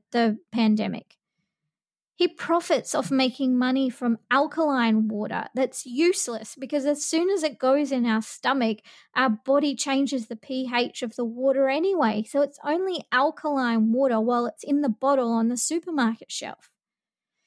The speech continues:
He has no issues in publishing a book that can harm infants, despite hundreds of health professionals telling him to rethink publishing. His food line had a recent recall due to a product containing an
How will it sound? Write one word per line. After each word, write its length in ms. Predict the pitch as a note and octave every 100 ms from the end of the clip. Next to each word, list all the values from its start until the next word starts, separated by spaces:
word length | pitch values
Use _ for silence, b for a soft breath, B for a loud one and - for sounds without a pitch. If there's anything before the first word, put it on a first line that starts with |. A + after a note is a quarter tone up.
| _ -
He 140 | F4
has 220 | E4+ D4+
no 300 | E4 G4+ G#4
issues 460 | F4 D#4+ D#4 B3+ A#3+
in 120 | A#3+
publishing 560 | B3 C#4 D4+ D#4+ E4+ F4
a 60 |
book 280 | C#4 A3+ G#3+
that 160 | A3+ -
can 140 | B3
harm 420 | A#3 - C#4+ C4+
infants, 520 | B3+ G#3+ - A3+ - -
despite 460 | C#4 - D#4 D#4 -
hundreds 460 | F4 F4 F4+ D4
of 120 | D#4
health 280 | - C#4 C4+
professionals 760 | - C#4 B3 - A3 G#3 A3 - B B B
telling 280 | D4 D4 D#4
him 140 | E4
to 160 | D#4 C#4
rethink 680 | A#3 B3 C4 C4 - A#3+ - -
publishing. 640 | A#3 A#3+ A3+ - - - _ _ _ _ _ _ _ _ _ _
His 200 | F4 D#4+
food 320 | - E4+ D#4+
line 280 | D#4+ C4+ C4
had 300 | B3+ B3 A#3 -
a 100 | B3
recent 520 | A#3+ C#4 C#4 D#4+ -
recall 580 | A#3 C4+ - A#3 A3+ A3
due 260 | A3+ A#3+
to 160 | A3+ B3
a 60 | A3+
product 540 | - B3 B3+ - - -
containing 640 | B3 A#3 A#3 A3+ A3+ A3
an 140 | -